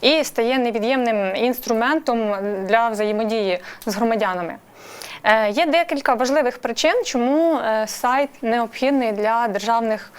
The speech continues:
установ. Е, по-перше, це вимога законодавства. Так, е, згідно, е,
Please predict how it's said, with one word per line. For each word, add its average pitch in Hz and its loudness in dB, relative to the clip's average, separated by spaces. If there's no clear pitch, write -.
установ. 233 0
Е, - -4
по-перше, 294 2
це 294 2
вимога 233 -2
законодавства. 220 -2
Так, 302 4
е, 208 4
згідно, 254 2
е, 208 -2